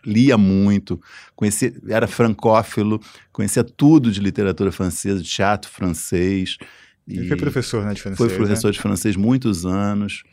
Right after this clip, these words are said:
Speaker 1: gostava, morou seis meses em Paris, estudou.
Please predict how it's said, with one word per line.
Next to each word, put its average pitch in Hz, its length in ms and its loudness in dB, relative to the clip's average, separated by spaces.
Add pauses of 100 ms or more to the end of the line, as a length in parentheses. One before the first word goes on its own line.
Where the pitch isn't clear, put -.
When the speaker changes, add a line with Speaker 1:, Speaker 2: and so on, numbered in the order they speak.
(440)
Speaker 1:
gostava, 104 1000 -2
morou 104 720 -2
seis 98 300 -2
meses 95 240 -2
em 90 80 -2
Paris, 98 560 -2
estudou. 95 720 -6